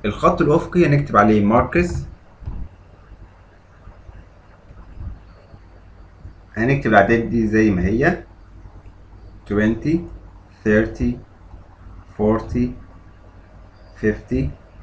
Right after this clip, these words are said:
تلاحظ هنا عامل لي شرطة مش كاتب لي عدد بعديها، نكتب هنا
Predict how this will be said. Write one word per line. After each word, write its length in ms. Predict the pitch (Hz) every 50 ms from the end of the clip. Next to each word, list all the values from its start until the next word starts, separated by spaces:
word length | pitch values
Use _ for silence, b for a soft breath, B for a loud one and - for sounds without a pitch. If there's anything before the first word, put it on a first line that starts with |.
| - -
تلاحظ 440 | 120 123 131 127 - - 98 90 110
هنا 120 | 117 107
عامل 200 | 95 98 104 110
لي 140 | 107 107 104
شرطة 360 | - 127 127 127 - 135 127
مش 140 | 113 104 -
كاتب 220 | - 110 107 101
لي 80 | 98 98
عدد 260 | 95 101 101 92 -
بعديها، 380 | - 98 92 90 120 123 127 139
نكتب 400 | 135 127 - - 107 92 92 110
هنا 260 | 104 104 104 104